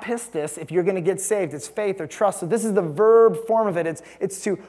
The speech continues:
wholeheartedly and unreservedly put yourself in someone else's hands, to trust them. And, and so here's what love does. Love trusts in somebody. So in your notes,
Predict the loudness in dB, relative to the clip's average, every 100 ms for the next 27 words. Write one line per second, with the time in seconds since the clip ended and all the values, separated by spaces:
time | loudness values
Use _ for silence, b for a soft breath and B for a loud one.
0 | B 6 8 8 6 2 2 2 2 0
1 | 0 0 2 0 0 -2 0 0 0 6
2 | 6 6 0 0 0 0 -10 -20 -20 _
3 | _ -8 4 8 8 6 0 -8 -2 -2
4 | -2 -4 -2 -2 -4 -8 -10 -10 -12 -10
5 | -10 -10 -14 -6 -4 -4 -8 -8 -8 -10
6 | -20 b b b b -12 -10 -8 0 0
7 | 2 2 2 2 2 2 -2 -10 -2 0
8 | 0 0 -2 -4 -4 0 2 2 -2 -20
9 | -20 _ -14 -12 -10 -8 -6 -6 -8 -10
10 | -14 -12 -14 -18 _ _ -10 -8 -8 -6
11 | 0 0 0 -4 -4 -2 -2 -4 -8